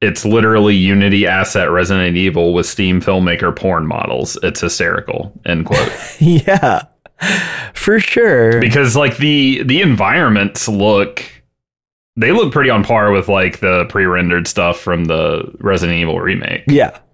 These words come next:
Speaker 2: Yep.
Speaker 1: Like, the environments look really good.
Speaker 2: Uh-huh.
Speaker 1: I didn't care about anywhere I was. I definitely don't care about these characters and this really thin,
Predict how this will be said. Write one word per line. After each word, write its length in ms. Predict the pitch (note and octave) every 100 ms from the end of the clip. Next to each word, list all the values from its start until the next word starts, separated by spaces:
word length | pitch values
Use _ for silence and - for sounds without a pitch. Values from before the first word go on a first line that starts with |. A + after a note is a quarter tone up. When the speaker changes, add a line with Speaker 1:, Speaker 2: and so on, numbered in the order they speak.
| -
Speaker 2:
Yep. 280 | D#3+ - -
Speaker 1:
Like, 160 | G2
the 120 | F#2+ G#2+
environments 500 | G#2 D#3 B2+ F2 -
look 320 | F2+ A2+ -
really 380 | F#2 D#2+ E2 D#2
good. 340 | D#2 D2+ D2
Speaker 2:
Uh-huh. 320 | B2 A#2+ G2+ G#2 - _ _ _ _ -
Speaker 1:
I 80 |
didn't 220 | F2+ F2 F2
care 420 | - F#2+ F#2 G2
about 300 | E2+ D#2+ E2
anywhere 400 | D#2+ E2+ E2+ D#2+
I 140 | D2+ D2+
was. 800 | D#2+ E2+ F2 E2 E2 E2 - - -
I 180 | D2+
definitely 580 | E2 - F2+ - E2 E2+
don't 160 | D#2+ E2+
care 140 | F2+
about 160 | E2+ E2
these 180 | E2+ D#2
characters 640 | F2+ F2 F2 - E2+ E2+
and 100 | E2+
this 160 | F2 -
really 540 | E2+ F2 F2 E2+ F2
thin, 760 | - - F#2 F2+ E2+ E2 E2+